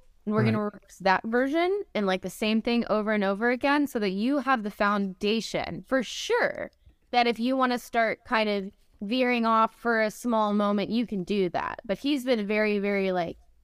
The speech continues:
Speaker 1: very, that's been important to him. And I, I think, I think that's a really, that's been a great thing for me to adapt to, because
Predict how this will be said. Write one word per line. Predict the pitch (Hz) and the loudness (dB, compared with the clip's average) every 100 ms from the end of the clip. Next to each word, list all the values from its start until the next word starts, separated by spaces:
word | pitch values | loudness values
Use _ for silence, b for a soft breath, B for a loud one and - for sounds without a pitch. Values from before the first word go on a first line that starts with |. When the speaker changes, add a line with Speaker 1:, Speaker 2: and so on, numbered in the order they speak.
| _ _ _ - | _ _ _ -2
Speaker 1:
very, | 254 277 269 254 202 | 0 4 2 2 2
that's | 214 208 | 0 0
been | 247 | 0
important | 220 - 220 165 - | -2 -2 -2 -2 -4
to | 170 | -6
him. | - 190 175 262 294 | -8 -4 0 0 0
And | 208 - | 0 0
I, | 190 196 - | 0 0 0
I | 208 233 | 0 -2
think, | - 240 226 - - - - - _ - | -2 -2 -2 -4 -20 -20 -20 -20 _ -6
I | 240 | -2
think | 277 330 | 2 2
that's | 320 247 | 2 2
a | 262 | 0
really, | 233 262 254 247 233 196 - - - | 0 0 2 0 0 -2 -4 -8 0
that's | 262 269 | 2 2
been | 330 | 2
a | 285 254 | 2 2
great | 208 233 226 - | 0 0 0 0
thing | 220 220 | -2 -2
for | 220 | -2
me | 208 208 | -2 0
to | 208 | 2
adapt | 202 180 170 175 - | 0 2 2 2 -2
to, | - 240 | -4 -2
because | 214 208 214 190 185 | -2 -2 0 0 -2